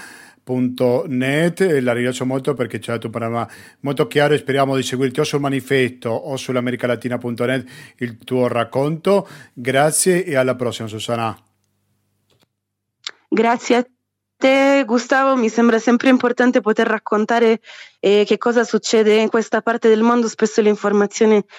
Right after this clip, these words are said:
Speaker 2: non arriva in Italia, però, ehm, dal, da qui, dal Perù, eh, tra le cose che appunto che sento tanto, eh, dalla gente è, ehm, una richiesta di attenzione internazionale, perché la stampa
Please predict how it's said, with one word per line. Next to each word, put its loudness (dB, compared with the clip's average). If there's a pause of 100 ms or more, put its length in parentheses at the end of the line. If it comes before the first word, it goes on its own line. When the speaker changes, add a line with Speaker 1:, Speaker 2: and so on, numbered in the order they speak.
(160)
Speaker 2:
non 2
arriva 2
in 0
Italia, 0
però, 2 (360)
ehm, 4
dal, -2
da -2
qui, 4
dal 0
Perù, 4
eh, 2 (280)
tra 0
le 0
cose 0
che 4
appunto 0
che 0
sento 2
tanto, 0 (300)
eh, 2
dalla 0
gente 2
è, 2 (280)
ehm, 4
una 4
richiesta 0
di 4
attenzione 2
internazionale, 2
perché 0
la 0
stampa -4